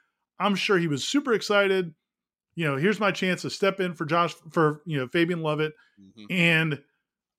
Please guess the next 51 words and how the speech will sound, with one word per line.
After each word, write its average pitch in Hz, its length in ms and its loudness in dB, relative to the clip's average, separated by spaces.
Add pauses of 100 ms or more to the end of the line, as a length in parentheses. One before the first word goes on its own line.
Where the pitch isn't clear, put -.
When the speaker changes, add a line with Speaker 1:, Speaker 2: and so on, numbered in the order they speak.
(120)
Speaker 1:
uh, - 40 -14 (120)
maybe 180 180 4
the 156 80 2
moment 175 440 0
was 180 120 0
big 175 280 2
for 180 160 -2
him, 175 240 -4
but 160 100 0
it 160 60 -2
just 202 260 -2
looked 185 240 0
like 160 200 0
he 185 120 -4
was, 151 460 0 (960)
Speaker 2:
Yeah. 135 120 -2
Speaker 1:
I 170 40 0
don't 190 140 0
know, 185 220 4
just, 143 240 -4
it, 196 320 -2 (100)
he 214 120 4
didn't 277 160 4
look 233 120 0
like 208 180 6
the 202 80 -2
guy 175 240 8
we 170 180 0
see 165 540 0 (200)
in 175 120 2
those 170 200 6
one-on-one 165 480 2
reps 131 300 0
or 151 240 0
in, 156 240 -8
or 160 200 -2
in 151 100 -2
the 147 160 -2
other 151 140 -2
segmented 139 380 -6
reps. 127 220 -8
So 160 240 4 (460)
I 175 100 4
think 185 240 0
maybe 185 260 2
it's 180 140 6
a 160 60 4
learning 175 360 2
experience 202 440 -4
for 202 140 -4
him. 208 220 -4